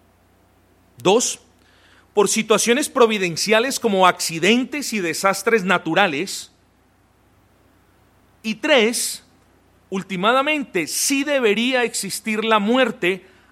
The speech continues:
a quien le ha dado muerte a otra persona.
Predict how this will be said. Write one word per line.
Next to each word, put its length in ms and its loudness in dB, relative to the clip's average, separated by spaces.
a 260 2
quien 500 -2
le 180 2
ha 120 2
dado 340 2
muerte 560 2
a 60 4
otra 260 0
persona. 580 -2